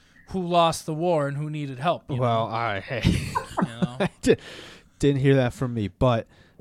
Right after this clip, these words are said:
Speaker 2: um, and I do wanna ask you this question. I feel like you're gonna scold me for this. Um, what is, like, your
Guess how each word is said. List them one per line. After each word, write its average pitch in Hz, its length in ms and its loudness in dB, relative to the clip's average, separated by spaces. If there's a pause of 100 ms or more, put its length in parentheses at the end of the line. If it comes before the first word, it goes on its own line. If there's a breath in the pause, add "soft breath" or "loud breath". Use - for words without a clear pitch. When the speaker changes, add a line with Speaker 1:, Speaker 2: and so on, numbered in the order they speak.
Speaker 2:
um, 107 480 -4 (320)
and 139 120 2
I 131 120 2
do 139 160 2
wanna 196 180 2
ask 110 280 0
you 113 60 0
this 98 120 -4
question. 95 460 -6
I 98 100 -4
feel 127 160 0
like 131 200 2
you're 117 100 0
gonna 101 220 -2
scold 98 420 -2
me 98 120 -6
for - 180 -12
this. 95 500 -8
Um, 101 440 -6
what 113 200 -2
is, 143 160 -2
like, 143 160 -4
your 113 80 0